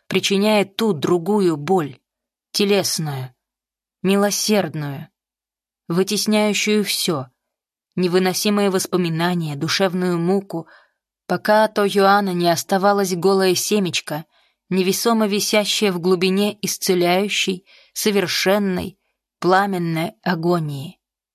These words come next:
Почему Ген никак не отстанет и не уйдет? Невыносимый зануда. Оюан мечтал об одном — чтобы Джу пришел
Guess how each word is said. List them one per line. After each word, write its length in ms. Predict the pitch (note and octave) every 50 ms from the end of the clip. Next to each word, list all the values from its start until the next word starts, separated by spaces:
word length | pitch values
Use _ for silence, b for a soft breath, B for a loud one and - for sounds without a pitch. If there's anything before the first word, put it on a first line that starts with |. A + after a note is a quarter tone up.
| _ _ _ _ _ _ _ _ _ _ _ _ _ _ _ _
Почему 640 | - - - - - - G#3 G#3+ A3+ A3+ G#3 F#3+ F3
Ген 340 | E3 - B3 B3+ A#3+ G3+ F3
никак 400 | F3 F3+ - - - A#3 - -
не 140 | G#3 G3 G3
отстанет 540 | F#3+ - - - - A#3+ A3+ G#3+ G3 - F#3+
и 60 | F#3+
не 180 | F#3+ F#3+ G3
уйдет? 720 | G3+ G#3 G#3+ G3+ F#3 D#3+ D3 E3+ D#3 C#3 B2+ - - - _ _ _ _ _ _ _ _ _ _ _ _ _ -
Невыносимый 720 | F3 F3+ F3 E3+ F3 E3+ E3+ - - - - A3+ A3 G#3+
зануда. 760 | F#3+ D#3+ F3+ G3+ F#3+ F#3+ F3 E3+ D#3 C#3 C3+ D3 C#3 C#3 - _ _ _ _ _ _ _ _ _ _ _ _ _ _ _ _ _ _ _ _ _ _ _ _ _ _ _ _
Оюан 400 | - F#3 F#3 E3 G#3 G#3 G#3+ G#3+
мечтал 420 | G#3 G3+ G3 - - - F#3+ F#3+ F#3
об 120 | F3 E3+
одном — 480 | F3+ D#3 D3 D#3+ D3+ C#3 C3 C3 B2 - _ _ _ _ _ _ _ _ _ _ _ _
чтобы 320 | - - - G3+ F#3 F#3+
Джу 280 | F#3 F3 D#3+ E3 F#3+ F3
пришел 560 | - - E3 D3+ - - - F3+ F#3+ F3 C3